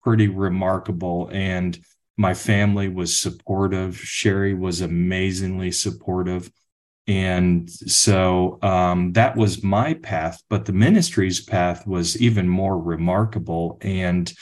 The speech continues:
um, since inception, uh, we have been blessed to really, uh, in, in every single year since inception,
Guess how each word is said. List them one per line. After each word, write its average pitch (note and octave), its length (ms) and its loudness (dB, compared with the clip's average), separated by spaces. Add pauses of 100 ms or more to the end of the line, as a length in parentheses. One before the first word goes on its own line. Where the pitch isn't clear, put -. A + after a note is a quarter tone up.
(580)
um, F2 500 0
since - 480 2
inception, F#2+ 1300 0
uh, F2 400 0
we G2+ 200 2
have F2+ 240 -2
been F2 220 -2
blessed F#2 680 0 (320)
to A2 100 2
really, F#2+ 640 -2
uh, E2+ 220 -6 (320)
in, F#2 340 -4
in F#2+ 280 -4
every G#2+ 460 2
single G#2 440 0
year F#2 400 -4
since - 420 -4
inception, E2+ 880 -4